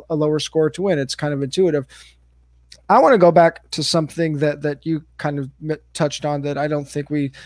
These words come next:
we plan on touching on too much 'cause we're kind of talking about the strategy of small field, single entry, three max type lineups. But the, the, the bankroll concept of,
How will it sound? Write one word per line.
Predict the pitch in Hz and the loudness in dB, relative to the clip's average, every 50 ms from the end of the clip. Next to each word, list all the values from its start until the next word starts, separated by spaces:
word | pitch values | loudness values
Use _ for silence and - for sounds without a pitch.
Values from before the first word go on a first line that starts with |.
| - - | -16 -10
we | - | -10
plan | 143 - - 226 240 214 | -8 -2 0 0 2 2
on | 185 170 | 2 0
touching | 156 - 165 156 - - 156 | 0 0 -2 -2 -4 -4 -4
on | 147 139 | -4 -4
too | 135 - - 160 | -4 -4 -4 -2
much | 151 151 151 - - | -2 -2 -4 -4 -4
'cause | 151 143 | -4 -2
we're | 139 151 143 | -2 -2 -2
kind | - - 160 147 | 0 0 -2 0
of | 135 | 0
talking | - 151 147 135 | 0 -2 0 0
about | 139 139 135 123 | -2 -4 -4 -6
the | - 120 | -4 -6
strategy | - - - 170 185 196 185 170 147 135 147 147 139 131 - - - _ _ - | -6 -2 0 2 4 4 4 4 4 4 2 2 0 -2 -6 -18 -20 _ _ -4
of | 147 143 131 | -4 -2 -2
small | - - - 151 147 143 139 | -2 -2 -2 -2 -2 -2 -2
field, | - - 151 147 143 151 - | -4 -4 -4 -4 -6 -6 -8
single | - - - 151 151 143 | -10 -6 -6 -4 -4 -4
entry, | 143 135 - 147 139 | -4 -4 -4 -6 -6
three | 131 - 147 143 | -4 -4 -4 -4
max | 143 139 139 135 - - | -2 -4 -6 -6 -8 -4
type | - 139 135 135 | -4 -4 -4 -2
lineups. | 139 135 143 143 143 139 135 - - | -4 -6 -4 -4 -6 -8 -8 -4 2
But | 165 160 151 - - - - - _ _ - | 2 2 2 0 -6 -18 -20 -20 _ _ -2
the, | 156 160 170 170 165 165 | 4 6 8 8 8 6
the, | 160 147 156 156 151 147 143 139 - _ _ - | 6 4 4 4 6 4 2 0 -4 _ _ -2
the | - 160 | -2 -2
bankroll | 139 143 196 220 - - 185 160 156 | 2 4 4 4 4 2 2 2 2
concept | 143 - - 156 151 143 139 - 151 147 139 - | 2 0 -4 -2 -2 -2 -2 -4 -4 -4 -2 0
of, | 156 151 135 | -2 -2 -2